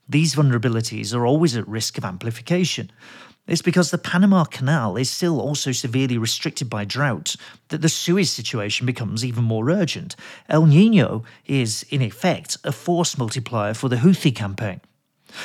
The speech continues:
Throw in the risk to air routes, or to the Straits of Malacca in the South China Seas,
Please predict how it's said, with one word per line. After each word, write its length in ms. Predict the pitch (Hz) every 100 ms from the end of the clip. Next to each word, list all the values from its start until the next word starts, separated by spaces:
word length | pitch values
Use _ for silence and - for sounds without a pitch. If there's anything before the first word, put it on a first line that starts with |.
| -
Throw 200 | - 202
in 140 | 214
the 80 | 175
risk 300 | 143 151 -
to 120 | 151 151
air 160 | 165
routes, 440 | 107 98 - - - _ _ -
or 120 | 185
to 100 | 151
the 100 | 143
Straits 420 | 131 - 143 123
of 40 | 131
Malacca 420 | 127 165 - 107
in 60 | 98
the 80 |
South 240 | 110 127 117
China 300 | - 110 110
Seas, 440 | - 202 - -